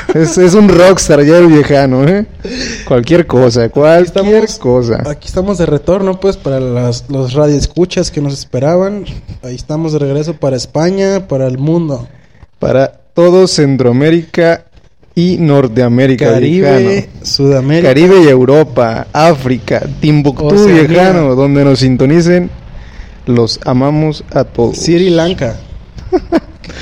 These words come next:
Speaker 1: Bueno, ya vamos a dejar un poquito todo esto, viejano. Y vamos a ponernos serios porque el torneo se nos viene, viejano. Es cosa de,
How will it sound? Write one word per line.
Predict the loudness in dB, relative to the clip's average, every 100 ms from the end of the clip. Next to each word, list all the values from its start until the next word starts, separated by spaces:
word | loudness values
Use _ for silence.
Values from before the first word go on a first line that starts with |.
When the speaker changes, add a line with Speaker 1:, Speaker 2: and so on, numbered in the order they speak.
| -16 -16 -14 -2
Speaker 1:
Bueno, | 2 4 4
ya | 4 4 4 2
vamos | 2 0 2
a | 2
dejar | 2 2
un | 0
poquito | 0 -2 0 -2 -2 -8 -16 -6
todo | -2 0
esto, | 0 -2
viejano. | -2 -2 -4 -8 -18 -12
Y | -2
vamos | 2 2
a | 2
ponernos | 2 2 2
serios | 4 4 6 4 2
porque | 2 0 2 4 4 4
el | 0
torneo | 2 2 4 4 6 4
se | 2 0
nos | 0 0
viene, | 2 2 0
viejano. | -2 -4 -2 -2 -2
Es | -4
cosa | -2 0 2 2 2
de, | 2 2 0